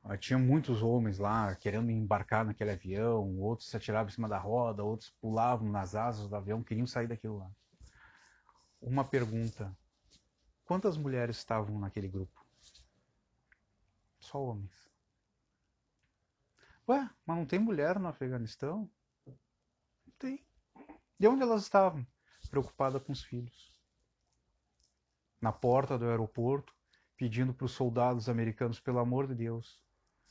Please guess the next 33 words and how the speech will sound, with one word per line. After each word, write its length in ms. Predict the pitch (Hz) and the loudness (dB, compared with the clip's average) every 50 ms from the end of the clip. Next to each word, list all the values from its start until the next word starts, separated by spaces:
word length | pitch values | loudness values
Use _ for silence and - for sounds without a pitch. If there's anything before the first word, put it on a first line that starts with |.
| - - - - | -20 -18 -6 0
eu 140 | 123 123 123 | 2 2 2
fico 420 | - - - 143 156 151 - 147 | 0 -2 0 0 0 0 0 -2
aqui, 360 | 127 123 - - 131 135 139 | -2 -2 -2 -4 -2 0 0
enfrento 460 | 135 127 - - 139 139 139 131 - 131 | 0 0 0 0 0 0 0 0 -4 -8
toda 280 | - - 170 170 151 | 0 0 0 2 2
a 40 | 135 | 0
maldade, 520 | 127 120 117 113 117 113 113 113 107 113 | -2 -2 -4 -2 0 0 0 0 0 -2
mas 240 | 113 113 117 110 110 | -2 -2 -2 -2 -2
leva 580 | 113 117 120 123 131 131 127 110 104 104 95 _ _ _ _ _ - - | -2 0 2 2 2 2 0 -2 -6 -10 -20 _ _ _ _ _ -10 -8
o 40 | 101 | -6
meu 140 | 101 98 | -4 -4
filho." 380 | 98 - - - 98 92 98 - _ _ _ _ _ _ _ _ _ _ _ _ _ _ _ _ _ _ _ _ _ _ _ _ _ _ _ _ _ _ _ _ _ - | -6 -8 -8 -8 -8 -8 -8 -14 _ _ _ _ _ _ _ _ _ _ _ _ _ _ _ _ _ _ _ _ _ _ _ _ _ _ _ _ _ _ _ _ _ -2
Porque 260 | 127 110 - - 127 | -2 -2 2 4 4
a 60 | 123 | 4
mulher 420 | 127 127 120 120 120 131 143 139 | 4 4 4 4 4 2 2 0
se 140 | 127 - 127 | -2 -6 -10
preocupa 420 | - - 127 - - 127 123 131 117 | -8 -8 -8 -6 -6 -6 -4 -4 -2
muito 280 | 117 123 147 - 147 | -2 -2 -4 -4 -4
mais 340 | 135 127 120 120 113 - - | -4 -2 -2 -2 -2 -4 -8
com 180 | - - 120 110 | -12 -8 -8 -6
os 140 | 104 - | -6 -4
outros 420 | 120 123 135 - - - - - - | -4 -4 -4 -6 -12 -20 -20 -20 -14
do 120 | 135 131 127 | -14 -14 -12
que 100 | - 147 | -10 -8
os 140 | 135 123 | -8 -6
homens. 480 | 123 127 131 131 123 - - - - _ _ _ _ _ _ _ _ _ _ _ _ _ _ _ _ _ _ - | -6 -6 -6 -8 -8 -10 -12 -20 -20 _ _ _ _ _ _ _ _ _ _ _ _ _ _ _ _ _ _ -10
Os 140 | - 95 95 | -6 -2 -2
homens 160 | 107 107 107 | 0 -2 -2
estavam 200 | - - 113 110 | -2 -2 -2 -2
mais 160 | 110 110 110 - | 0 -2 -2 -2
preocupados 420 | - 117 113 - 117 107 107 104 | -6 -8 -6 -4 -6 -6 -6 -6
com 100 | - 135 | -8 -10
si. 260 | 127 - - 139 - | -12 -10 -12 -14 -14